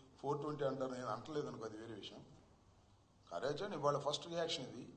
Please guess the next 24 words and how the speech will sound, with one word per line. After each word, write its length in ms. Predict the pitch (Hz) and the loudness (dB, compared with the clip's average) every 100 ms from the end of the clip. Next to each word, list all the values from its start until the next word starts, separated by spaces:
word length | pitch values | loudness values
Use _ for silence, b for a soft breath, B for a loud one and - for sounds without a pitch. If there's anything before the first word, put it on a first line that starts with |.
| - - - - - - - | -18 -20 -20 -20 -20 -20 -4
మాట్లాడకుండా 460 | 101 120 139 139 151 | 4 6 4 2 2
ముద్రగడ 340 | 131 131 139 139 | 2 0 2 2
పద్మనాభం 380 | 131 135 131 135 | 0 0 0 0
గారితో 240 | 131 131 135 - - b b b 113 | -2 -2 -4 -6 -16 b b b 4
మాట్లాడాం, 380 | 131 139 135 135 | 4 6 2 2
ఇందాక 260 | 135 135 143 143 - - 113 | 2 2 0 -6 -12 -12 -6
బొత్స 220 | 123 135 | -2 0
సత్యనారాయణ 360 | 131 131 135 131 | -2 -2 -2 0
గారితో 200 | 131 131 127 | 0 0 0
మాట్లాడాం, 340 | 131 131 131 131 - b b b | 0 -2 -6 -8 -14 b b b
కన్నబాబు 360 | 113 127 131 127 131 | -2 4 4 4 2
గారితో 180 | 131 131 | 2 0
మాట్లాడాం, 380 | 131 131 127 135 - - b b - | 0 0 -2 -4 -6 -14 b b 0
ఇట్లా 180 | 143 185 190 | 4 6 4
ఇంకా 140 | 175 175 | 0 8
చాలా 200 | 147 156 147 | 10 10 8
మంది 140 | 151 | 4
ఉన్నారు. 160 | 151 127 | 2 2
అన్ని 120 | 135 151 | 2 6
పార్టీల్లో 300 | 180 180 196 190 | 8 8 4 4
ఉన్న 100 | 196 | 4
వాళ్ళతో 180 | 190 220 226 | 2 2 0
కూడా 100 | 220 | 2
మాట్లాడతాం, 360 | 208 170 127 | 2 2 -4